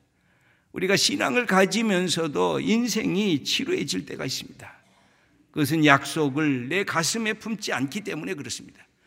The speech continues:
말씀을 펴서 읽지 않기 때문에 그렇습니다. 주님은 늘 우리에게 새로운 미래를 향해서 열어주고 있는데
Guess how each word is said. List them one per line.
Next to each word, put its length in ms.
말씀을 520
펴서 300
읽지 340
않기 340
때문에 360
그렇습니다. 600
주님은 420
늘 160
우리에게 380
새로운 500
미래를 440
향해서 480
열어주고 500
있는데 340